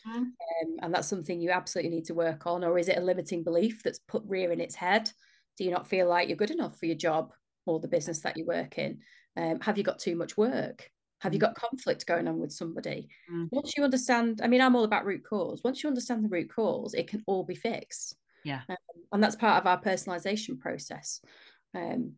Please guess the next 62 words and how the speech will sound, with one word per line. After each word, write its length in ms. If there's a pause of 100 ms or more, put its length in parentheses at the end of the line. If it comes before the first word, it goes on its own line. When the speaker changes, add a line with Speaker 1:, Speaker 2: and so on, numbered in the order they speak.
(320)
Speaker 2:
and 80
Speaker 1:
Yeah, 60
Speaker 2:
that's, 120
that's 140 (220)
Speaker 1:
understanding 240
Speaker 2:
where 140
Speaker 1:
what 80
Speaker 2:
the 60
Speaker 1:
those 120
root 180
Speaker 2:
wonderful 200
Speaker 1:
causes 120
Speaker 2:
experts, 720
yeah, 360
Speaker 1:
Yeah. 80
Speaker 2:
can, 140 (240)
can 100
help 200
with 160
that. 240 (160)
So 140
there 180
is 140
a, 80
there 200
is 140
an 140
answer 560 (100)
for 220
it, 180
but 80
it's, 320 (380)
and 80
it's 100
not 140
a 20
case 320
of 80
doing 220
an 80
engagement 500
survey 500
every 360
six 320
months, 440 (540)
or, 520
you 80
know, 160
or 100
saying, 240
"Oh, 100
I 100
do, 240
I 120
check 240
well-being 440
'cause 140
I 80
ask 260
a 40
well-being 400
question." 540